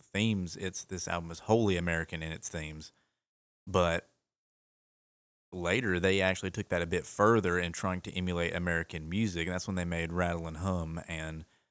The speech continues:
that album had good reception, but critically, that album was panned. So that, and that kind of made them, like, halt and re-explore their other,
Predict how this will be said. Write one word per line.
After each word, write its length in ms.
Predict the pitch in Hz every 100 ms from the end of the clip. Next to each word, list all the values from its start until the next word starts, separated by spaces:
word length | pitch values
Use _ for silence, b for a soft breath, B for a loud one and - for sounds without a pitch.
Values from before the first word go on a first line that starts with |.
| _ _ _ _
that 120 | 113 135
album 280 | 127 135
had 420 | 113 107 98 92 - 104
good 180 | 117 110
reception, 500 | 95 104 113 127 101
but 160 | -
critically, 460 | - 117 110 101 92
that 200 | 90 85
album 460 | 90 87 85 85
was 380 | - 85 82 80
panned. 520 | - 92 82 78 82
So 160 | - 85
that, 220 | 82 90 -
and 120 | 87
that 160 | 95 -
kind 200 | 98 90
of 180 | 85 - _ 98
made 200 | 92 90
them, 200 | 87 87
like, 180 | 85
halt 460 | - - 98 90 92
and 180 | 92 90
re-explore 880 | 101 95 90 - - 98 90 87 85
their 280 | 82 85 90
other, 540 | 90 87 82 82 82